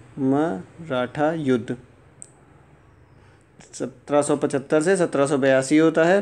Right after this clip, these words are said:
प्रथम, फर्स्ट वाला। ठीक, फिर द्वितीय कब होता है? द्वितीय होता है अठारह सौ तीन से लेकर के अठारह सौ पाँच ईस्वी तक, ये द्वितीय होता है,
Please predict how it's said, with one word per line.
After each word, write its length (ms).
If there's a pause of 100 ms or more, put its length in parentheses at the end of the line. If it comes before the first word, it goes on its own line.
प्रथम, 400 (320)
फर्स्ट 300
वाला। 240
ठीक, 380 (360)
फिर 160
द्वितीय 400
कब 180
होता 260
है? 200 (300)
द्वितीय 360
होता 300
है 140
अठारह 480
सौ 180
तीन 600 (720)
से 160
लेकर 400
के 140
अठारह 520
सौ 220 (120)
पाँच 360
ईस्वी 320
तक, 240 (400)
ये 180
द्वितीय 400
होता 360
है, 140